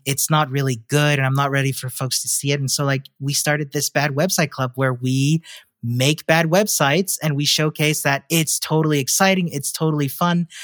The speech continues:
I think we've now been teaching, like, over thirty-five thousand folks in the last couple of years, which has just been, like, like saying, I actually, okay,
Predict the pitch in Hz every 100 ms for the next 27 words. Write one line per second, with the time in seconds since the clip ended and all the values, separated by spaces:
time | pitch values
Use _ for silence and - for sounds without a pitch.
0 | - - - - 247 285 202 156 170 185
1 | 180 160 165 170 156 139 - 151 151 180
2 | - 147 147 160 135 135 - 120 127 147
3 | 135 120 143 - - _ _ - 156 147
4 | 143 151 - 156 156 139 135 180 220 -
5 | - - - - 139 156 160 - 160 165
6 | 151 135 131 - _ - 127 - 160 -
7 | 165 185 - 170 - - 175 165